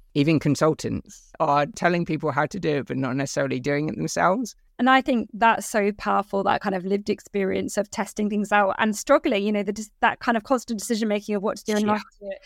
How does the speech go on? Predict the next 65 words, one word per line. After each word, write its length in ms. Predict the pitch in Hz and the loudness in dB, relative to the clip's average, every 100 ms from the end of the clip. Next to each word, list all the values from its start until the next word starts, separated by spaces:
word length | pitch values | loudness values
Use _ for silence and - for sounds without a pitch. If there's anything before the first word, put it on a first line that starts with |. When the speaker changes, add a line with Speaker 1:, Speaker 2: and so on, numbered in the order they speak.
| - _ | -20 _
Speaker 2:
is 180 | 220 220 | -2 0
a 80 | 220 | 2
really 160 | 214 | 2
important 320 | 202 - 208 | 0 2 0
part 160 | - 202 | 4 4
of 40 | |
the 120 | 202 208 | 4 4
journey, 320 | 226 214 190 | 6 6 4
and 100 | 190 | 0
being 140 | 214 | 2
able 160 | 220 202 | 2 2
to 100 | 208 | -2
kind 160 | 226 | -2
of 60 | 196 | 0
empathise 560 | 226 - - 247 240 311 | -2 -2 -2 2 2 0
with 140 | - | -2
what 120 | 254 | 0
that's 240 | 233 - 226 | 2 0 4
like 320 | 240 - - | 4 4 2
with 140 | 240 | 0
the 60 | 214 | 0
people 280 | 254 208 214 | -2 2 2
that 120 | 202 | 4
you're 140 | 208 | 2
trying 140 | 220 202 | 2 2
to 80 | 196 | 4
work 260 | 202 202 | 2 2
alongside, 340 | 196 196 190 190 | -2 0 0 0
I 40 | |
think 120 | 190 | -2
is 60 | 156 | -4
really 120 | 156 | -2
Speaker 1:
Yeah. 100 | 185 - | -2 -4
Speaker 2:
helpful. 440 | _ _ - - - _ _ - | _ _ -20 -20 -20 _ _ 0
But 60 | 233 | 4
I 100 | 302 | 6
think 260 | 320 233 | 4 2
your 320 | 247 247 233 - | 4 4 4 0
story 460 | - - 269 233 214 | -4 0 2 4 4
of 80 | |
your 160 | 208 233 | 4 2
nature 320 | 208 - - | 2 -2 -2
reserve 280 | 214 214 196 | 2 4 4
is 120 | 202 | 2
a 80 | 220 | 2
really 240 | 208 196 | 0 0
fantastic 520 | 202 208 226 220 - 202 | 0 0 0 0 -2 2
one. 240 | 190 190 | 2 2
So 140 | - | 0
I 20 | 202 | 0
wonder 200 | 226 214 | 0 -2
if 100 | 220 | -4
you 100 | 208 | -4
can 160 | 208 | -4
tell 160 | 202 247 | 2 2
us 140 | 226 | 2
a 40 | 240 | -2
little 140 | - | -2
bit 140 | 214 | -2
about 340 | - 196 196 - | 0 2 2 0
how 160 | - 202 | -2 -2
you 220 | 208 208 | -2 -2
found 340 | - 277 285 | 4 6 6
your 100 | 302 | 2
field, 560 | 294 302 269 262 262 254 | -2 0 2 4 4 2